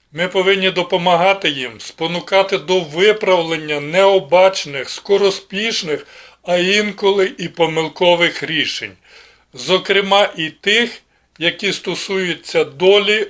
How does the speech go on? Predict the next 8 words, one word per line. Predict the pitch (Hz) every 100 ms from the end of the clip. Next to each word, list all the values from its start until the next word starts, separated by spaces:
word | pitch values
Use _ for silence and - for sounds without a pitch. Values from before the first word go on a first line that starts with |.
| -
українських | 160 - 143 147 151 170 - 165 143 -
пенсіонерів. | - 143 - 143 127 107 95 _ _ _ _ _ _
А | - 190
зараз | 254 254 240
до | 175
питання | 190 185 - 185 180
по | 175 165
суті. | - 123 98 -